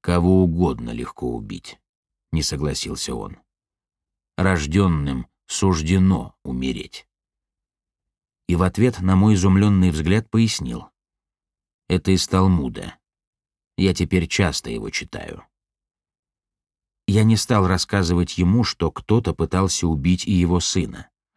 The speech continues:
Он сам всё узнает. Мы сделали полный круг по двору, когда он снова заговорил. «Почему ты ушёл из полиции?»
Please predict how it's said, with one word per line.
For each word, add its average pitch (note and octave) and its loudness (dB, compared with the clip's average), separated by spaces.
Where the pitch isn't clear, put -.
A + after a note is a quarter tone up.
Он G#2+ 4
сам F2+ 0
всё - -6
узнает. C#2 -6
Мы B2 6
сделали G#2 4
полный G2+ 2
круг F#2+ 0
по E2+ 0
двору, D#2+ 0
когда F#2 0
он F2 4
снова G2 2
заговорил. F2 0
«Почему A#2 2
ты F2 -2
ушёл E2+ 0
из C2+ -8
полиции?» - -6